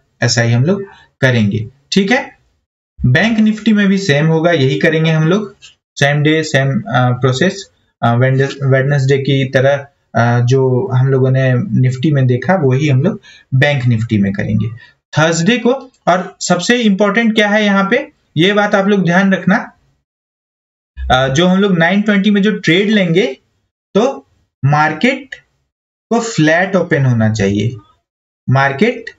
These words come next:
फ्लैट होना चाहिए, ठीक है, फ्लैट होना चाहिए, फ्लैट, तभी हेज करेंगे हम लोग, फ्लैट में हेज करेंगे, ठीक है। और कब नहीं करेंगे वो हम लोग अलग से देख लेंगे, है ना,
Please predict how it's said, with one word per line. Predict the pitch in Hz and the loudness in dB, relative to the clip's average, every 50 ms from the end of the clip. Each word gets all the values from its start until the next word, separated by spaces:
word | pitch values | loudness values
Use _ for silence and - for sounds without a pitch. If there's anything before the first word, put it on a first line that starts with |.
| _ _ _ _ _ _ _ _ _ _ _ _ _ _ | _ _ _ _ _ _ _ _ _ _ _ _ _ _
फ्लैट | - 147 143 147 156 170 190 185 175 151 | -2 0 2 2 2 2 0 -2 -4 -2
होना | 147 135 127 113 | -2 0 0 0
चाहिए, | 110 110 110 113 120 117 | 0 0 0 0 0 -2
ठीक | 117 - 180 180 175 | -2 -2 -2 0 0
है, | 214 240 247 - - _ _ - _ _ _ _ _ _ _ - | -2 -2 -4 -6 -14 _ _ -20 _ _ _ _ _ _ _ -4
फ्लैट | 139 139 151 160 175 190 190 - | 0 2 2 2 2 0 -2 -2
होना | 165 147 139 135 | -2 0 0 0
चाहिए, | 127 127 123 123 123 120 120 | 0 0 0 0 0 0 -2
फ्लैट, | - - 123 113 110 98 101 110 - - - - _ _ _ _ _ _ _ _ - | -2 -2 0 0 0 0 -2 -4 -8 -14 -20 -20 _ _ _ _ _ _ _ _ -2
तभी | 135 131 135 147 175 220 247 - - _ _ _ _ _ _ _ _ _ _ _ _ _ _ _ - | -2 0 2 2 0 0 -2 -4 -10 _ _ _ _ _ _ _ _ _ _ _ _ _ _ _ -2
हेज | 139 143 143 127 127 | 0 0 0 0 0
करेंगे | - 131 120 113 110 110 104 | 0 0 2 2 2 0 0
हम | 101 98 87 | 0 -2 -2
लोग, | - - 127 - _ _ _ _ _ _ _ - - | -4 -6 -8 -10 _ _ _ _ _ _ _ -4 -2
फ्लैट | 135 147 160 170 170 185 | 0 0 0 0 0 0
में | 190 226 240 214 - - - | 0 0 0 -2 -6 -8 -6
हेज | - 139 139 131 131 | -2 -2 0 0 -2
करेंगे, | - - 110 98 98 104 107 110 110 | -2 -2 -2 0 0 0 0 -2 -2
ठीक | - - 175 180 175 | -2 -2 -2 0 0
है। | 220 254 254 - _ _ _ _ _ _ _ _ _ _ _ _ _ _ _ _ _ _ - | -2 -4 -4 -10 _ _ _ _ _ _ _ _ _ _ _ _ _ _ _ _ _ _ -6
और | 151 160 185 233 254 - - - _ _ _ _ _ _ _ _ _ _ _ _ _ _ _ _ _ _ _ - | -4 -4 -4 -4 -6 -12 -20 -20 _ _ _ _ _ _ _ _ _ _ _ _ _ _ _ _ _ _ _ -10
कब | 185 196 190 | -6 -2 0
नहीं | 190 190 202 196 | 0 2 2 2
करेंगे | 190 202 190 196 190 190 | 0 0 2 2 2 2
वो | 185 180 | 2 2
हम | 180 180 185 190 | 2 2 2 2
लोग | 196 185 | 2 2
अलग | 170 156 165 170 170 | 2 0 0 -2 0
से | - 190 175 | 0 0 0
देख | 175 180 180 180 | 0 -2 0 0
लेंगे, | 196 190 190 202 247 302 - _ _ _ _ _ _ _ _ _ _ _ _ _ - | 0 2 2 0 -2 -4 -8 _ _ _ _ _ _ _ _ _ _ _ _ _ -4
है | 117 | -2
ना, | 117 127 110 110 | -2 -2 -2 -4